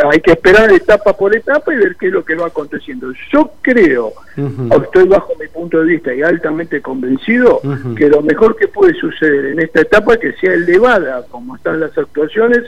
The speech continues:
Speaker 1: en forma inmediata a juicio oral y que el juicio se haga lo antes posible y que no haya mayor demora, ¿no? Que es el otro gran problema de los embudos por la falta de,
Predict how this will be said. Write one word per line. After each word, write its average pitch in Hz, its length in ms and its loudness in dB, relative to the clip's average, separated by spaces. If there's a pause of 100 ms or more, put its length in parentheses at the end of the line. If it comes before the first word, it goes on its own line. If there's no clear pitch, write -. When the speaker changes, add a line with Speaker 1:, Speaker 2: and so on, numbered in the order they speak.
Speaker 1:
en - 160 -20
forma 175 240 -4
inmediata 170 420 0
a 143 40 0
juicio 180 340 -2
oral 202 320 0 (300)
y 160 100 2
que - 120 2
el 156 60 2
juicio 170 320 0 (140)
se 160 80 4
haga 196 380 2
lo 143 220 -2
antes 143 320 -2
posible 165 760 0 (340)
y 131 100 -4
que 151 200 -2
no 151 140 0
haya 156 240 -2
mayor 151 420 -2
demora, 135 480 0
¿no? 175 220 -2
Que 139 120 -6
es 110 80 -12 (120)
el 131 160 -4
otro 147 220 2
gran 156 240 2
problema 160 560 2 (320)
de 151 180 4
los 147 240 2
embudos 170 520 0
por 135 180 -2
la 131 120 -2
falta 156 420 -2
de, 120 440 -6